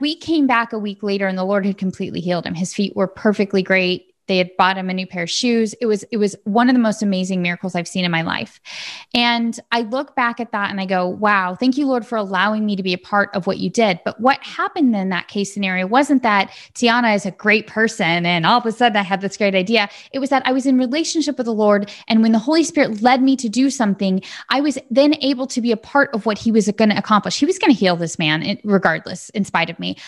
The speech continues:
I just got to be a part of that process. When you are in relationship with the Lord, you're gonna hear these things. You're gonna know these things. God's gonna speak to you and he's gonna perform.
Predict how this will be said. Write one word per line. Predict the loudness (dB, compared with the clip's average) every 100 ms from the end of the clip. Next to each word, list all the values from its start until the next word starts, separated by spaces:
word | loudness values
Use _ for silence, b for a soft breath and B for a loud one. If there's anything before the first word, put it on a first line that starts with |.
| B -2
I | -2
just | -2 -4
got | -4
to |
be | -2
a | -2
part | -2
of | -4
that | -6
process. | -6 -8 -8 -16 -16 B B
When | 6 6
you | 6
are | 2 4
in | 6 6
relationship | 4 0 -2 -4 -4
with | -4
the | 0
Lord, | 2 2 0 B 0
you're | 2
gonna | 2
hear | 0 0 2 4
these | 4
things. | 2 0
You're | 4
gonna | 6 8
know | 8 8 4
these | 2 -2
things. | -8 -6
God's | -2 -2 2
gonna | 0
speak | -2 0 -2 0
to | -2
you |
and | 2 2
he's | 2
gonna | 2
perform. | 2 -4 2 4 6